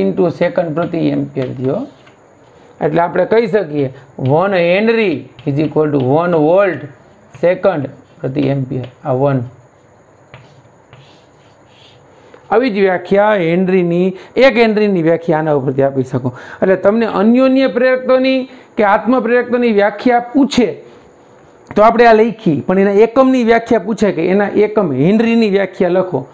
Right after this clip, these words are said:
તો આ થાય કે પ્રવાહના ફેરફારનો દર એક એમ્પ-, એક એમ્પિયર પ્રતિ સેકન્ડ અને પ્રેરિત ઈ એમ એફ એક વોલ્ટ હોય ત્યારે જે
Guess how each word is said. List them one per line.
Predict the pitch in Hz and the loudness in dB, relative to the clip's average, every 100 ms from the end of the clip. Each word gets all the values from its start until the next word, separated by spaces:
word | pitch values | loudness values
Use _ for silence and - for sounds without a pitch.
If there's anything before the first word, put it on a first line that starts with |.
| - - | -20 -6
તો | 147 | -2
આ | 139 | -2
થાય | 117 107 107 - _ _ _ | -4 -10 -12 -18 _ _ _
કે | 160 | -6
પ્રવાહના | - 196 202 196 | -2 0 0 -2
ફેરફારનો | 170 196 190 214 214 220 | -4 -4 0 0 0 0
દર | 214 220 | 0 0
એક | 202 | 0
એમ્પ-, | 214 190 | -2 -2
એક | 208 214 | -2 0
એમ્પિયર | 214 202 226 | -2 0 -2
પ્રતિ | 185 196 214 | -2 -2 -2
સેકન્ડ | 226 226 233 226 - - - | -2 -2 -2 -4 -10 -20 -8
અને | 180 185 | -2 -2
પ્રેરિત | 220 196 202 196 | 0 0 0 -2
ઈ | 190 | 0
એમ | 196 190 | 0 0
એફ | 180 185 | -2 -2
એક | 180 180 | -2 0
વોલ્ટ | 202 240 202 | 2 2 2
હોય | 175 143 135 - - | 0 0 -2 -12 0
ત્યારે | 226 220 156 131 - - - _ - | 4 4 4 -4 -14 -20 -20 _ -8
જે | 151 185 190 | -2 0 -2